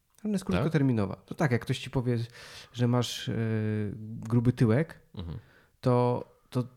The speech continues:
Speaker 1: ta osoba
Speaker 2: I to jest
Speaker 1: z dnia
Speaker 2: zapalnikiem,
Speaker 1: na
Speaker 2: że
Speaker 1: dzień
Speaker 2: ludzie przychodzą do ciebie?
Speaker 1: Często tak, często tak. Albo kiedyś ktoś w dzieciństwie tak powiedział i to jest cały czas w nich żywe. Ale jeżeli ktoś, ktoś się w ten sposób zwróci, to, to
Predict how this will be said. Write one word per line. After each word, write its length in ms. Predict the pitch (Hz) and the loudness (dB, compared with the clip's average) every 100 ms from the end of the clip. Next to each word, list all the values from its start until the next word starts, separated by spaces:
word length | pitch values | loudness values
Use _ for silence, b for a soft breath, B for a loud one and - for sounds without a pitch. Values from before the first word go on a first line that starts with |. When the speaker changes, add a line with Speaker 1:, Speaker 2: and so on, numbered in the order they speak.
| _ | _
Speaker 1:
ta 120 | - | 2
osoba 680 | 120 - 135 113 127 143 - _ | 2 4 2 4 2 0 -8 _
Speaker 2:
I 60 | - | -8
to 100 | - | -4
jest 120 | 98 | 0
Speaker 1:
z 40 | 120 | 2
dnia 100 | 113 | 6
Speaker 2:
zapalnikiem, 240 | 135 147 | 8 10
Speaker 1:
na 100 | 156 147 | 10 8
Speaker 2:
że 40 | |
Speaker 1:
dzień 240 | 107 110 | 6 2
Speaker 2:
ludzie 180 | 98 90 | 2 -2
przychodzą 400 | - 104 92 90 | -8 -8 -6 -6
do 80 | 85 | -8
ciebie? 240 | - 139 262 B B B | -8 -8 -10 B B B
Speaker 1:
Często 320 | - 196 - 170 | -4 -2 0 2
tak, 300 | 170 107 - | 4 4 4
często 280 | 131 - | 0 0
tak. 220 | 127 117 113 | 0 2 2
Albo 160 | 113 - | 0 -2
kiedyś 320 | - 139 120 - | 2 4 4 0
ktoś 200 | 120 110 | -4 -4
w 40 | |
dzieciństwie 420 | 104 - 202 123 | -4 0 0 2
tak 160 | 101 95 | 0 -4
powiedział 480 | 104 95 92 95 104 - _ | -6 -4 -4 -6 -8 -14 _
i 60 | - | -6
to 100 | 117 | -6
jest 120 | 110 | -4
cały 140 | 107 | -4
czas 140 | 101 98 | -4 -6
w 60 | |
nich 140 | 107 101 | -6 -4
żywe. 280 | 107 95 92 _ B B B B B | -6 -6 -10 _ B B B B B
Ale 220 | - 123 | -2 0
jeżeli 240 | 131 131 165 | 0 0 0
ktoś, 340 | 185 165 - | -2 -4 -6
ktoś 200 | - 156 | -6 -2
się 140 | 156 | -2
w 60 | 143 | -2
ten 100 | 143 | -4
sposób 300 | - 139 135 | -2 -2 -2
zwróci, 540 | 123 131 131 - 175 190 B B _ | -2 0 0 0 -2 -4 B B _
to, 260 | 151 151 147 | 0 0 0
to 160 | 147 | -2